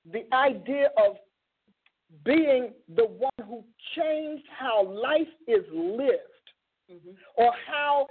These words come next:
Speaker 1: a particular group does what it does, that's very different.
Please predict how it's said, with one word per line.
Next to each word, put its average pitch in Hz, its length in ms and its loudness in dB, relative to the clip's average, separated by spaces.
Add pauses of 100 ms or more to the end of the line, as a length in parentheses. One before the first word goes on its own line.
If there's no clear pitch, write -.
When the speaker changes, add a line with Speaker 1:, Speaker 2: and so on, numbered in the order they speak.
(240)
Speaker 1:
a 233 160 2
particular 254 480 -4 (160)
group 277 320 -4 (480)
does 294 240 0 (100)
what 240 140 0
it 180 200 -12
does, 254 280 -2 (1400)
that's 220 220 2 (100)
very 226 220 -6
different. 214 400 -8